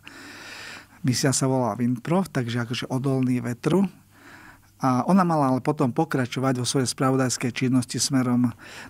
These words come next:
na maďarské územie, hej, kde teda postupovali sovietske jednotky. Išlo o to, aby aj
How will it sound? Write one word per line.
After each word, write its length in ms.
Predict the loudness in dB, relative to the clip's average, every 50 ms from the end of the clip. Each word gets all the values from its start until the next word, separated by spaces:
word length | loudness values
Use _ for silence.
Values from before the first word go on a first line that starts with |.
| 0 4
na 60 | 4
maďarské 560 | 6 6 4 2 2 0 -2 -2 -2 -4 -2
územie, 400 | -2 -2 -2 -2 -4 -4 -6 -8 -8 -8 -6 -4
hej, 160 | -2 -2 0
kde 280 | 0 0 0 0 -2
teda 280 | -2 0 -2 -2 -2 -6 -6 -6
postupovali 640 | -4 -4 -4 -4 -6 -6 -4 -4 -4 -4 -4 -4
sovietske 560 | -4 -2 0 0 0 0 -2 -4 -2 -2 -2 -2
jednotky. 480 | 0 0 -2 -2 -2 -4 -2 -2 -2 -4 -6 -12 -12 -2
Išlo 320 | 0 0 2 2 2 0
o 240 | 0 2 0 0 2
to, 320 | 2 2 2 2 2 0 -4 -6 -4 -2
aby 240 | 0 2 2 2 2
aj 100 | 0